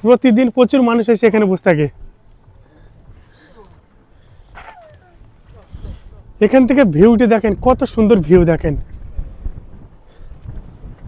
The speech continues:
দেখেন কি সুন্দর দৃশ্য।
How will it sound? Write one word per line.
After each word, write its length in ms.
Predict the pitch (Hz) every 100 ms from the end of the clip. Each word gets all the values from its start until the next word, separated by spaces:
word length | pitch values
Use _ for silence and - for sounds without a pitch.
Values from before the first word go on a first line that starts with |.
| - - - - - - - - - - - - - - - - - - - - - - -
দেখেন 340 | 170 165 160 139 - - - - _ _ _ _ - - - _ _ _ _
কি 100 | - 247
সুন্দর 500 | - - 220 208 226
দৃশ্য। 460 | 156 180 - 185